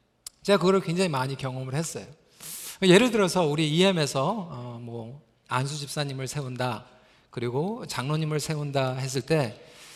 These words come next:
어, 성도들이나 리더십이 이렇게 원해서 제가 다가가서 그런 것들을 이제 권유를 하면, 아, 이제 어떤 경우에는, 어, 저한테 그렇게 얘기를 하는 거예요. "목사님,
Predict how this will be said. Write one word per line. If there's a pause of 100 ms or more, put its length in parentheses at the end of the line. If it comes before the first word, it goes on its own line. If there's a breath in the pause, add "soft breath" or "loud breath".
어,
성도들이나
리더십이
이렇게
원해서
제가
다가가서
그런
것들을
이제
권유를
하면, (460 soft breath)
아,
이제 (140)
어떤
경우에는, (360 soft breath)
어,
저한테
그렇게
얘기를
하는
거예요. (260)
"목사님,